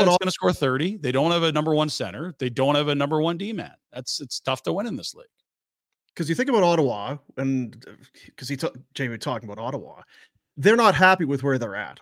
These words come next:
Speaker 1: obviously. They thought they'd be further along. But imagine if you were still missing the playoffs,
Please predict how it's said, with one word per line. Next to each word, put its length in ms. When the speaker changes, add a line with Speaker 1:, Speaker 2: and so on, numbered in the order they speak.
Speaker 1:
obviously. 500
They 120
thought 220
they'd 120
be 80
further 360
along. 360
But 120
imagine 680
if 200
you 120
were 120
still 280
missing 380
the 80
playoffs, 760